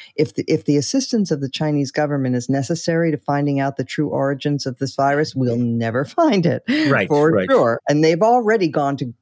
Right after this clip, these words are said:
Speaker 1: significant lengths to obscure t-, the truth and to, uh, destroy samples and to do all kinds of things to,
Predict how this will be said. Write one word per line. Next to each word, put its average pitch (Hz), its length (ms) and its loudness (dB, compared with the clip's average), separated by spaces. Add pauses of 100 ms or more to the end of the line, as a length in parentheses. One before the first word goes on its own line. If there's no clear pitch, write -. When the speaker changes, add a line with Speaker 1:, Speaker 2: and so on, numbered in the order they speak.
(160)
Speaker 1:
significant 208 960 0
lengths 131 500 -2
to 135 260 0
obscure 123 720 0 (480)
t-, - 160 -6
the 139 100 0
truth 131 480 -2 (120)
and 135 180 0
to, 127 460 -4
uh, 120 280 -2
destroy 127 560 -2
samples 170 640 -2
and 127 140 -2
to 123 60 -8
do 127 180 0
all 123 160 0
kinds 120 280 -4
of 107 60 -12
things 113 320 -2
to, 113 320 -4